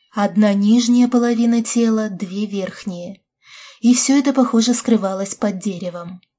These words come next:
Но теперь дуб погиб, и за секунду до гибели раскрыл миру свою страшную тайну. «Что это такое?» — еле слышно прошептал Павел.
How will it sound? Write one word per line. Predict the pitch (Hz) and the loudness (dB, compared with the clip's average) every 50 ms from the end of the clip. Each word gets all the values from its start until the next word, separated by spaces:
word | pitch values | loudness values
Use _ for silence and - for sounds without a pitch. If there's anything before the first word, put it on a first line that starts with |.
| _ _ _ _ _ _ _ _ _ | _ _ _ _ _ _ _ _ _
Но | - 214 220 | 2 4 4
теперь | 220 220 226 220 247 240 220 | 4 4 2 2 2 0 0
дуб | 202 190 208 226 220 - _ | 0 -2 0 -2 -2 -2 _
погиб, | - 226 220 214 190 196 185 180 _ - - _ _ _ _ _ _ _ _ | -2 0 0 0 -2 -4 -8 -10 _ -18 -20 _ _ _ _ _ _ _ _
и | 233 226 | 0 2
за | 202 226 | 4 4
секунду | 220 - 240 240 - 247 254 247 220 220 | 4 4 2 2 4 4 4 6 6 4
до | 220 226 214 | 4 2 0
гибели | - 165 190 240 247 214 214 190 190 | 0 0 0 2 2 2 2 0 -2
раскрыл | 190 196 190 185 - - 233 220 208 202 | -2 -4 -4 -4 -4 -2 0 0 0 0
миру | 196 196 202 214 226 226 226 214 | -2 -2 0 0 2 2 0 -2
свою | - - 202 196 190 | -2 -4 -6 -6 -6
страшную | 185 - - 226 214 202 196 196 - - 208 202 202 | -6 -6 -4 -4 -4 -2 -2 -4 -4 -2 -2 -2 -2
тайну. | 202 - 208 190 185 185 175 175 175 170 175 180 _ _ _ _ _ _ _ _ _ _ _ _ _ _ _ _ | -2 -4 -6 -6 -6 -8 -10 -12 -16 -18 -20 -20 _ _ _ _ _ _ _ _ _ _ _ _ _ _ _ _
«Что | _ - - - - _ - 220 226 226 | _ -8 -8 -8 -8 _ -2 2 4 4
это | 220 220 214 220 214 196 185 180 180 - _ _ _ _ _ _ _ _ _ _ _ _ _ _ _ _ _ | 4 4 2 0 -4 -8 -8 -8 -12 -16 _ _ _ _ _ _ _ _ _ _ _ _ _ _ _ _ _
такое?» — | - 214 196 202 - 214 208 190 180 175 175 180 _ _ _ _ _ _ _ _ _ _ | -4 -4 -4 -4 -4 -4 -4 -4 -4 -6 -10 -16 _ _ _ _ _ _ _ _ _ _
еле | - 202 180 196 208 180 196 | -10 -6 -4 -2 -2 -2 -2
слышно | 190 - - 208 214 220 - 226 220 | -4 -4 -4 -2 -2 0 0 0 0
прошептал | - 220 202 - - 220 - - 214 202 196 | 0 0 -4 -4 -4 -6 -6 -6 -6 -6 -6
Павел. | 196 - 208 190 185 180 185 180 170 175 _ | -4 -6 -6 -6 -6 -8 -10 -12 -14 -14 _